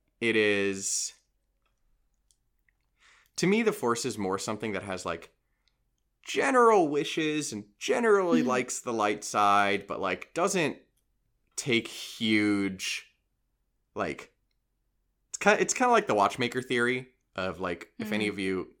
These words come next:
Speaker 1: remember your, like, high school history, it was, like, Isaac Newton's, like, theology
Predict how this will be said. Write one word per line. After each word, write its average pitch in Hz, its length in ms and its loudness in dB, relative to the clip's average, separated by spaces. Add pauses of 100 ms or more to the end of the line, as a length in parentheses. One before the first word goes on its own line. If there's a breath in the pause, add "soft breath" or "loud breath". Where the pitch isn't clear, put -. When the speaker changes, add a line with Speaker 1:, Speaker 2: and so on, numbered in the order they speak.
Speaker 1:
remember 92 340 -4
your, 90 180 -2
like, 87 160 -4
high 90 100 -4
school 92 220 -8
history, 92 460 -4
it 90 40 -4
was, 85 120 -6
like, 90 160 -8
Isaac 90 260 -8
Newton's, 85 520 -8
like, 85 320 -10 (340)
theology 90 800 -4